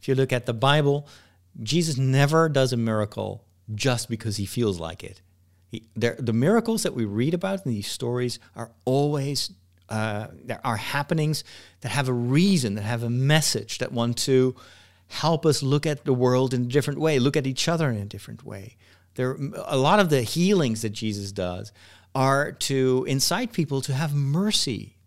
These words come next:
on the sick, to show that he is not excluding the sick, but he embraces them and invites us to do the same, because Christianity is all about a relationship and trying to follow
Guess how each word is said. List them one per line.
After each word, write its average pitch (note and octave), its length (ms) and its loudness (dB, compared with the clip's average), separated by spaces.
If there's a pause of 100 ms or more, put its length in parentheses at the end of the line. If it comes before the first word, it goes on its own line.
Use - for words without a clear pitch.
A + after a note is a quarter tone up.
(140)
on A2 140 -6
the A2 60 -8
sick, - 360 -4
to - 100 -8
show D#3+ 640 -2 (440)
that C#3+ 160 -2
he E3 160 2
is D3+ 200 0
not D#3 380 2
excluding B2 540 0
the G#2+ 100 -6
sick, A2+ 340 -4
but B2+ 120 -4
he B2 260 -4
embraces C3+ 640 2
them G#2 240 -4
and G#2+ 240 -2
invites B2+ 380 2
us B2+ 100 -4
to C3 80 -4
do B2 140 -2
the B2 100 -4
same, A2+ 640 -6 (100)
because C3+ 640 0
Christianity A#2 840 -6
is A#2+ 120 -6
all G#2 220 -4
about G#2+ 320 -6
a B2+ 60 -4
relationship B2+ 800 -6 (680)
and C3+ 120 -4
trying C3+ 280 4
to C#3 180 0
follow B2 560 0